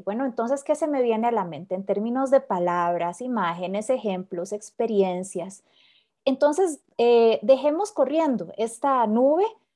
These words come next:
vayámosla tejiendo entre todas y todas, vamos, vamos construyéndola. Ahorita regresamos a compartirla para que la podamos intercambiar.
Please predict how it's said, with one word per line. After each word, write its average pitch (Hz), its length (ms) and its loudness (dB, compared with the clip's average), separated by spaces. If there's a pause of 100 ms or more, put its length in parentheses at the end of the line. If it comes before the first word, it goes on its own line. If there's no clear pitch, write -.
(200)
vayámosla 226 580 2
tejiendo 294 760 4
entre 226 380 -2
todas 220 400 -2
y 220 80 -8
todas, 269 500 2
vamos, 226 500 -6 (140)
vamos 233 280 0
construyéndola. 294 920 2 (220)
Ahorita 202 400 -2
regresamos 247 720 0
a 269 80 -8
compartirla 277 1000 -2 (280)
para 208 240 0
que 214 100 -6
la 196 220 -2
podamos 196 500 0
intercambiar. 262 960 -2